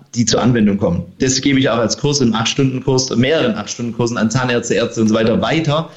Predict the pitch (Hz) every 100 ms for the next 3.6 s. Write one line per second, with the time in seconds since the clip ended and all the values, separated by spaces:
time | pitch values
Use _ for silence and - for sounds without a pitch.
0 | - - 131 131 135 165 175 151 151 131
1 | 139 143 117 - _ - 131 139 143 185
2 | 160 - 151 143 143 139 135 135 143 139
3 | 120 123 131 143 147